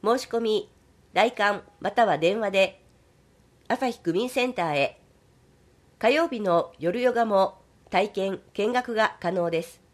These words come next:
問い合わせ、朝日区民センター、中宮一の十一の十四。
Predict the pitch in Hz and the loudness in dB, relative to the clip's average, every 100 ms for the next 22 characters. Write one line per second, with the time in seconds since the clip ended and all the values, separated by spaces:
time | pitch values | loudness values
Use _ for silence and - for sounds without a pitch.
0 | _ _ _ _ _ _ _ _ _ _ | _ _ _ _ _ _ _ _ _ _
1 | _ _ _ _ _ _ _ 226 269 254 | _ _ _ _ _ _ _ 0 2 0
2 | 247 226 220 - _ _ _ - 311 311 | 0 -2 -2 -4 _ _ _ -6 -2 -2
3 | - 208 233 240 226 214 160 139 123 - | -4 -8 -6 -4 -4 -4 -4 -4 -4 -10
4 | _ _ _ _ _ - 196 277 262 190 | _ _ _ _ _ -6 -2 -2 -2 0
5 | 139 - 180 262 240 175 226 226 240 196 | 0 -2 -10 -2 -2 -2 -8 -8 -8 -8
6 | 156 170 170 151 | -6 -4 -2 -4